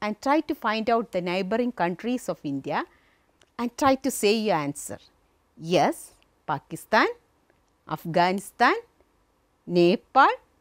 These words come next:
Very good. Children, try to find out other neighboring countries and write in your notebook. Gina, can you say the ocean to the south of India? Yes, Indian Ocean.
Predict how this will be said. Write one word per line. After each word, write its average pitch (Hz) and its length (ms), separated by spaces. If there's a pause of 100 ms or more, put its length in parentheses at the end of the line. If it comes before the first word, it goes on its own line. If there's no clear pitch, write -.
(120)
Very 233 220
good. 147 200 (340)
Children, 202 380 (440)
try 311 160
to 277 140
find 190 340
out 160 240 (140)
other 247 420
neighboring 175 540
countries 180 680 (240)
and 170 260
write 202 360
in 175 100
your 160 180
notebook. 127 720 (300)
Gina, 247 420 (380)
can 262 200
you 427 120
say 311 240
the 294 100
ocean 277 540
to 269 80
the 240 120
south 233 400
of 285 160
India? 277 340 (960)
Yes, 233 520
Indian 214 380
Ocean. - 400